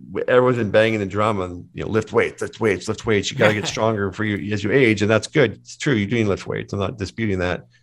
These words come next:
Speaker 1: but one of the reasons that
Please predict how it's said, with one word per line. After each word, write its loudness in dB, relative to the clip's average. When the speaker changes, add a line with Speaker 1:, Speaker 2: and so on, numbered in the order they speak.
Speaker 1:
but 2
one 2
of 2
the 4
reasons 0
that 0